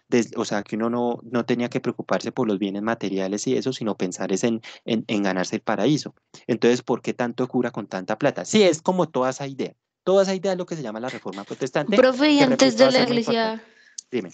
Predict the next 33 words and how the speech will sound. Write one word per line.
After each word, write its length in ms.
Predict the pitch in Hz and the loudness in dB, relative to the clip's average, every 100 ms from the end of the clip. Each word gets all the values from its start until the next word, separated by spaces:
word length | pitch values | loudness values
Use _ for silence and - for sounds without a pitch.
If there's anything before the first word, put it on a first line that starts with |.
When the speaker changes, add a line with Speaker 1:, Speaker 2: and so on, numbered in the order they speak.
| _ _ | _ _
Speaker 2:
antes 280 | 233 233 233 | -8 -8 -2
de 80 | 262 | 0
la 100 | 269 | 2
iglesia 380 | 247 240 226 220 | 0 0 -2 -4
católica 580 | 240 226 214 208 214 208 | -4 -4 -4 -6 -8 -8
que 100 | 202 | -8
existía, 440 | 208 196 196 185 | -10 -6 -6 -6
que 80 | - | -12
creían 300 | - 196 180 | -10 -8 -8
en 100 | 180 | -6
los 160 | 175 | -6
dioses? 300 | 165 220 339 605 - _ _ _ _ _ _ _ - _ - - | 0 0 0 -6 -12 _ _ _ _ _ _ _ -20 _ -20 -12
Speaker 1:
Sí, 320 | - 175 117 | 0 2 2
entonces, 440 | 117 117 147 175 - | -2 -2 0 0 -2
eh, 260 | 156 147 - 151 - | 0 0 0 -6 -2
pues 240 | 175 156 | -2 0
digamos 320 | 160 165 190 | -2 0 -2
que, 280 | - 190 170 | -2 -2 0
bueno, 340 | 147 135 117 - | 0 -2 -2 -4
eh, 500 | 127 127 123 120 - | -4 -2 -2 -4 -2
Speaker 2:
¿O 140 | 240 | 2
Speaker 1:
hay 80 | 240 | 4
Speaker 2:
hubo 160 | 240 190 | 4 0
Speaker 1:
muchas 320 | 190 240 196 | -2 2 2
Speaker 2:
una 160 | 254 262 | 0 -8
iglesia 600 | 254 262 254 269 262 240 | -6 -6 -6 -6 -6 -8
antes 300 | 247 247 214 | -10 -12 -12
de 80 | |
la 80 | 233 | -10
iglesia 320 | 226 214 214 | -10 -10 -10
católica 480 | 208 202 190 180 185 | -10 -10 -10 -12 -12
o 80 | 175 | -12
no? 240 | 165 180 | -12 -16